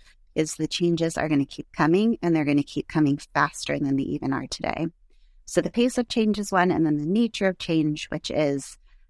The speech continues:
highly uncertain, complex. You know, the acronym vuca is, is a great descriptor for this.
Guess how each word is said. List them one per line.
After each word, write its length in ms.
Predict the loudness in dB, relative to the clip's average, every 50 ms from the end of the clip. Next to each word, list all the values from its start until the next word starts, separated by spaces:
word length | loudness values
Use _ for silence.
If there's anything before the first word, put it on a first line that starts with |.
| _ -10 -4
highly 340 | 0 0 2 2 2 2 0
uncertain, 760 | 0 -2 -4 -2 0 0 0 0 0 0 2 2 2 0 -2
complex. 760 | -4 -4 -6 -6 -6 -4 0 2 2 2 0 -2 -8 -4 -2
You 80 | 0 0
know, 100 | 0 0
the 60 | 0
acronym 480 | 0 0 -2 -2 -2 -2 -2 0 0
vuca 440 | 0 0 0 2 2 4 4 4 4
is, 220 | 2 0 -2 -8 -10
is 140 | -8 -6
a 60 | -6 -6
great 260 | -4 -6 -8 -8 -8
descriptor 600 | -10 -8 -6 -4 -6 -4 -2 0 0 0 0 0
for 140 | 0 0 2
this. 300 | 2 2 2 0 -6